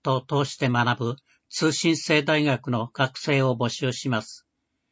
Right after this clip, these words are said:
出願期間は第一回が令和六年二月二十九日木曜日必着。第二回が三月一日金曜日から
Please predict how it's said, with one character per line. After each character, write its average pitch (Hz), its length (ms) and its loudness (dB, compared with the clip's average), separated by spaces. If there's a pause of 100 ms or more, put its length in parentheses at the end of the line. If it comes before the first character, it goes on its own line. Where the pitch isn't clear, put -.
(360)
出 - 340 -2
願 160 240 4
期 151 160 -2
間 127 240 2
は 113 320 -2
第 156 300 2
一 135 160 -10
回 120 240 2
が 113 240 -2 (340)
令 165 220 6
和 143 120 4
六 135 240 0
年 123 280 0
二 156 160 0
月 147 280 0
二 135 180 2
十 131 260 2
九 - 120 -2
日 131 400 0
木 123 300 -2
曜 139 200 2
日 110 160 -4
必 127 240 -10
着。 120 440 -2 (840)
第 156 240 4
二 139 200 0
回 123 260 4
が 113 280 0 (200)
三 170 300 0
月 143 240 0
一 139 280 -2
日 127 380 -2
金 165 240 -2
曜 147 180 2
日 120 120 -2
か 117 160 -2
ら 117 200 -2